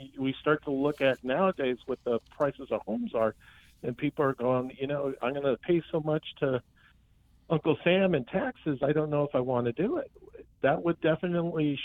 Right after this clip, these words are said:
shake things up and allow some of the baby boomers maybe to move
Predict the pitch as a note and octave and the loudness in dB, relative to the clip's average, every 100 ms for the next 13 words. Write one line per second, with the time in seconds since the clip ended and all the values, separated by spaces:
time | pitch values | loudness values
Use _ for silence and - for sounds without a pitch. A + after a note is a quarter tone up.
0 | - D#3+ - - D3 C3+ C#3+ - B2 B2 | -4 -4 -4 -4 -4 0 0 0 -2 0
1 | B2+ C3 - C3+ C#3 A#2+ A#2+ A#2+ A#2+ B2 | 2 0 -2 -4 -2 -2 -2 -2 -2 -4
2 | A#2 A#2+ G#2+ A#2 A2+ A#2 A2+ - A#2 A2+ | -2 -2 -4 -4 -2 -2 -4 -4 -2 0
3 | A2 A2 _ _ _ _ _ C3+ C3+ | -2 -4 _ _ _ _ _ -2 0